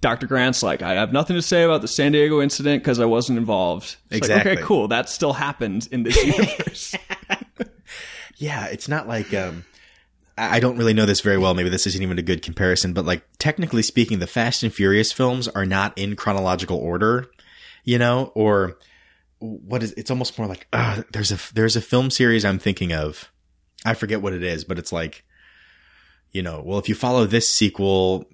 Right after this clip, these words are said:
Speaker 2: it, you know, it, I don't know, but I, I don't know what I'm saying. There is something though that reminds me of this, where, like, a later sequel totally undid everything and was like, "That, that one wasn't legit. That wasn't a,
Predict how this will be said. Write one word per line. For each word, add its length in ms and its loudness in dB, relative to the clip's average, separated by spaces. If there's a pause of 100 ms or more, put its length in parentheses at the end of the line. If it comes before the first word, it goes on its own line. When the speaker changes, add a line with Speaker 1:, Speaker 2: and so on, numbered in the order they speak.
(140)
Speaker 2:
it, 320 -4
you 160 -4
know, 340 -6
it, 220 -10
I 140 0
don't 100 -4
know, 160 -10
but 200 0 (200)
I, 160 -6 (340)
I 80 -4
don't 120 -6
know 80 -10
what 80 -12
I'm 100 -14
saying. 320 -14 (120)
There 180 2
is 200 4
something 320 2
though 160 4
that 240 -2
reminds 460 -2
me 60 2
of 80 -6
this, 240 -4
where, 80 2
like, 260 -2
a 80 -2
later 560 2
sequel 760 0 (440)
totally 560 2
undid 800 -2 (680)
everything 520 0
and 100 -6
was 120 -6
like, 160 -4
"That, 240 -2
that 140 -2
one 180 -4
wasn't 260 -4
legit. 380 -6
That 160 -6
wasn't 300 -4
a, 240 -6